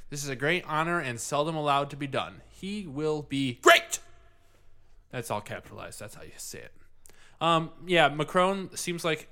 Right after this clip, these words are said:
one of the only other country leaders that knows how to work Trump and is good at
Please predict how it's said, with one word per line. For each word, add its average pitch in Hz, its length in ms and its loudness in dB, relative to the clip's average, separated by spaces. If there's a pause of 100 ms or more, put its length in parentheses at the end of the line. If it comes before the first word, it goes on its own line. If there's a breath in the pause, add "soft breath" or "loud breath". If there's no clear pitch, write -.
one 147 200 -2
of 147 60 -4
the 147 100 -2
only 147 280 -2
other 139 580 -2
country 143 400 -4
leaders 139 440 -2
that 107 120 -10
knows 120 380 -2
how 139 140 0
to 135 60 -2
work 131 300 -2
Trump 139 320 -4
and 104 220 -10
is 98 160 -16 (180)
good 123 180 -2
at 117 160 -4